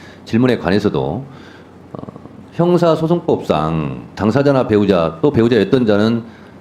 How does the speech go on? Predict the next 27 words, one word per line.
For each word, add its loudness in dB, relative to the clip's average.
어, -6
기피 4
대상, 2
제척 0
사유가 2
되지 0
않습니까? -2
그러면 2
그것이 4
위헌이 4
아니기 -2
때문에 2
존재하는 2
형사소송법이에요. 0
그러면 2
헌법도 2
그와 2
같다고 -2
볼 2
수가 0
있는 0
거죠. 2
그렇게 0
해석할 4
수 -6
있는 2
거죠. 0